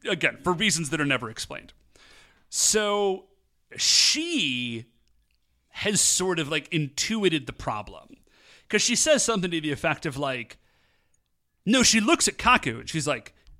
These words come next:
"Kaku." And Kaku looks back, and he's like, "Kujaku." And, like, in that exchange, I guess enough information is transmitted that Kujaku now gets it.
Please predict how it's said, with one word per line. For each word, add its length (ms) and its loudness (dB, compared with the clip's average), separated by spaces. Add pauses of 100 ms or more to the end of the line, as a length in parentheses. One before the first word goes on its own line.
(200)
"Kaku." 560 -8 (440)
And 320 -4
Kaku 240 -2
looks 200 -4
back, 120 -4
and 80 -14
he's 120 -8
like, 240 -14
"Kujaku." 560 -8 (640)
And, 180 2
like, 240 2
in 220 2
that 180 4
exchange, 640 0
I 80 -2
guess 200 -4
enough 300 -2
information 580 -4
is 140 -6
transmitted 680 -6 (280)
that 180 -2
Kujaku 500 0
now 200 -2 (140)
gets 260 -8
it. 120 -18